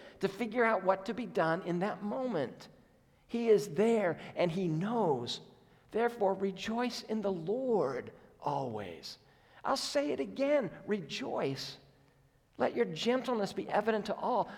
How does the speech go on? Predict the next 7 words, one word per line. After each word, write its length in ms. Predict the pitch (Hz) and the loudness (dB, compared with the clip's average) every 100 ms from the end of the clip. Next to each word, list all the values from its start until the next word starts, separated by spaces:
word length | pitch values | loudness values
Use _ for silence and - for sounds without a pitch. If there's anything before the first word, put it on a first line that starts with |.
| - | -4
The 80 | 208 | 0
Lord 440 | 196 196 277 269 - | 0 2 2 2 0
is 320 | 254 285 196 | -2 -2 -2
near. 800 | 190 247 359 381 214 143 104 113 - - - _ _ _ _ _ _ _ _ _ _ _ _ _ _ _ _ _ _ _ _ _ _ _ _ _ _ _ _ _ - | -4 -4 -4 -4 -2 -2 -2 -6 -14 -20 -20 _ _ _ _ _ _ _ _ _ _ _ _ _ _ _ _ _ _ _ _ _ _ _ _ _ _ _ _ _ -12
He's 140 | 147 | -4
not 180 | 175 110 | -4 0
done. 300 | 165 151 | 0 0